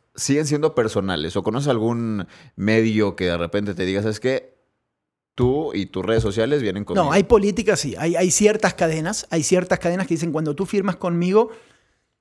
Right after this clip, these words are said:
Speaker 2: tus redes", depende del tipo de medio, "vienen conmigo completo", ¿no? Por eso también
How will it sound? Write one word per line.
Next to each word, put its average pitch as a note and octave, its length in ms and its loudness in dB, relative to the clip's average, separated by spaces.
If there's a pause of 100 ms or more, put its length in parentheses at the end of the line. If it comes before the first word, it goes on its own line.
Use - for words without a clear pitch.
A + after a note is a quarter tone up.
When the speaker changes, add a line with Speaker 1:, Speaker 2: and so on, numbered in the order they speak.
(160)
Speaker 2:
tus F3+ 200 0
redes", A3 640 2
depende C#4 420 2
del B3 120 -2
tipo - 240 4
de G#3 100 6
medio, G#3+ 540 2
"vienen F#3 340 0
conmigo F3+ 480 0
completo", D3+ 560 -4
¿no? F3+ 160 -2
Por F#3+ 140 2
eso A3 180 2
también G#3+ 480 2